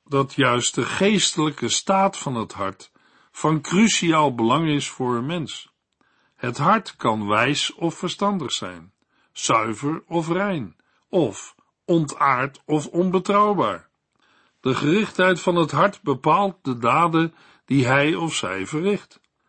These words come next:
Het is mogelijk dat een hart wijze lessen kan haten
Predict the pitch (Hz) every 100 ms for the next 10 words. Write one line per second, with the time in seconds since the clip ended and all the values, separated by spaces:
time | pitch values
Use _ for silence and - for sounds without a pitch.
0 | _ _ - 170 226 190 180 185 196 -
1 | 160 143 170 170 151 135 156 175 135 117
2 | 165 190 185 156 147 180 - 135 143 131
3 | 110 156 196 202 139 101 76